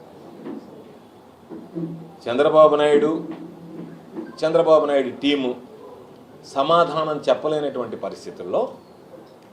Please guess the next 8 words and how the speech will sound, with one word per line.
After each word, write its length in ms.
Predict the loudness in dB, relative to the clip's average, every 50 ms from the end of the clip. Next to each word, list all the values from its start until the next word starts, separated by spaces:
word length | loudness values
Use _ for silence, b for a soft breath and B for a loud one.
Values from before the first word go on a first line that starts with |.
| -20 -20 -20 -20 -8 2
జగన్మోహన్ 520 | 4 4 4 4 4 2 2 2 4 2
రెడ్డి 180 | 2 0 2 2
గారి 180 | 2 2 2 2
మీద 200 | 0 2 4 4 4 4 2 0 -2 -6 -12 -20 -20 -20 -20 -20 -20 -20 -20 -14 -8
అనేక 300 | -2 0 2 2 4 4
రకాలైనటువంటి 840 | 4 4 4 4 2 4 4 4 2 0 -2 -4 -4 -4 -4 -6 -6
విమర్శలకు 520 | -6 -4 -4 -4 -4 -4 -4 -4 -4 -4
దిగడం, 340 | -4 -4 -4 -2 -2 -4 -6